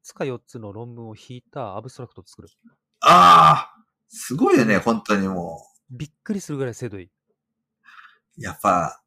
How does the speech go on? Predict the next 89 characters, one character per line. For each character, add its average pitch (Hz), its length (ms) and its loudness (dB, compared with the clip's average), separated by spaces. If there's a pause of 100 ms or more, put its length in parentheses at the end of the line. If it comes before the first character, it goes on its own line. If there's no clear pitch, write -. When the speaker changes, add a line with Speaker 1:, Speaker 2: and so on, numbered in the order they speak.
(280)
Speaker 2:
あ - 80 -6
れ 104 60 -2
だ 101 100 -2
な、 101 140 -2
そ 185 220 2
う 214 40 6
い 220 220 2
う、 208 100 -2
そ - 140 -12
こ 226 100 2
ら 233 80 4
辺 247 180 4
で 220 120 4
み 190 120 4
ん 185 60 2
な 180 160 4
ね、 175 320 0
驚 147 140 6 (100)
愕 - 60 -2
す - 180 2
る 123 120 4
ん 90 60 0
だ 82 60 0
よ 82 60 0
ね、 80 80 -4
多 92 120 -2
分。 82 200 -4
も 113 140 -4
う - 20 -4
学 123 260 4
生 220 560 2
す 196 160 -2
ら 139 180 8
も 101 500 0
う、 - 400 -20
学 139 180 -6
生 208 160 6
は 190 80 6
ほ 175 80 2
ら、 85 200 2
怠 151 280 4
け - 160 2
る 127 80 2
天 113 180 0
才 110 220 0
だ 98 80 -4
か - 100 -12
ら、 - 220 -16
彼 92 180 -4
ら 73 120 -8
は。 - 180 -18 (300)
Speaker 1:
あ、 170 180 -12
Speaker 2:
学 - 180 -2
生 - 160 2
は 151 60 4
さ。 - 0 -
Speaker 1:
だ 147 180 -4
か 147 60 -8
ら、 - 140 -8 (120)
ス - 160 -20
タ 220 80 -4
ン 226 60 -2
フ 240 160 -6
ォ - 20 -2
ー 208 60 -4
ド 143 80 -8
と 120 120 -10
ハ 165 200 -6
ー - 20 -4
バ 165 120 -2
ー - 20 -4
ド 127 100 -8
の 110 80 -12
七 131 220 -10
割 117 200 -10
は 104 60 -12
も 104 120 -16
う - 20 -20
チ - 80 -16
ャ 127 40 -12
ッ - 40 -20
ト 156 80 -16
ジ 156 80 -12
ー 165 40 -14
ピ 143 100 -20
ー - 20 -20
テ 165 80 -16
ィ - 20 -20
ー - 20 -20